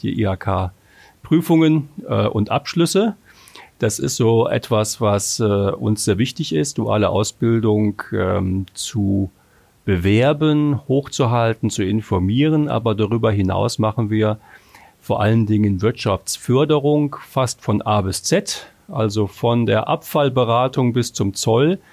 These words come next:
sind wir tätig. Wir haben, ähm, eine Reihe von Beratern, die den Unternehmen zur Verfügung stehen, wenn sie spezielle Fragen haben. Und wirklich vom Abfall bis zum Zoll ergeben sich die verschiedensten Fragen bei den Unternehmen,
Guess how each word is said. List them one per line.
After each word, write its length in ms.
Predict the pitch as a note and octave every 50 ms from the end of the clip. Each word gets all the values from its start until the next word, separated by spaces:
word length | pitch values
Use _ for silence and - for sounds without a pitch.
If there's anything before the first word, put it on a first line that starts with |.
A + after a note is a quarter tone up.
| - - - _
sind 260 | - - B2 A#2+ -
wir 140 | - G#2 G2+
tätig. 480 | - - B2+ D#3+ E3+ - F3+ - - -
Wir 120 | B2+ A2+
haben, 440 | A2 A2 A2+ A2 A2 A2 A2 A2 - -
ähm, 400 | G#2+ G#2+ G#2+ G#2+ G#2 G#2 G2+ - -
eine 400 | A2+ G#2+ G#2+ A2 G#2 G#2 G2+ -
Reihe 220 | A2 A2 A2 A2
von 380 | - - - G#2 G2+ G2+ G2 - _ _ _ -
Beratern, 680 | - F#2+ E2+ F2 F2+ G#2 C3+ - D3 D3 D3 D3 D3+ D3+ - - - - _ _ _ _ -
die 140 | A2 G#2 G2+
den 160 | G2 G#2+ G2
Unternehmen 800 | A2 A2+ A#2+ - A2 G2+ G#2 A2 A2+ A#2 A#2 A#2 A2+ A2 G#2+ G#2+ -
zur 120 | - - A#2
Verfügung 460 | - G2+ G2 - D3 D#3 D#3+ E3 D3+
stehen, 460 | - - - C3+ C3 C3+ C3+ B2+ A2
wenn 200 | A#2+ A#2+ C3+ D3
sie 140 | C#3 C#3 C3
spezielle 440 | - - - A2+ - - G#2 G#2 G#2
Fragen 380 | - - F#2+ E2 E2 E2+ D#2+
haben. 340 | D#2+ D#2 E2 F2+ F#2+ - G2+
Und 200 | - - A2+ G2+
wirklich 260 | A2 A#2+ - C3+ A#2
vom 160 | - A2+ G#2 -
Abfall 360 | C#3 - - - C3 B2 A#2+
bis 200 | A2+ A#2 - -
zum 180 | - A2+ G#2
Zoll 360 | - - G#2+ G2 G2+ A2+ A#2 - - - - - - - - _
ergeben 380 | - G#2 F#2 G2+ G#2 A2+ A#2 A2
sich 180 | G#2+ G#2+ - -
die 100 | A2 -
verschiedensten 640 | - G2+ F#2 - - A2+ G#2 G#2+ G2+ - - G2
Fragen 400 | - - B2 C3 C3+ C3 B2+ C3
bei 120 | A#2+ A2+ A#2
den 120 | A2 G#2+
Unternehmen, 760 | - A2 G#2+ G2+ - A2 G#2+ G#2+ A2 A2 G#2 A2 A2 A2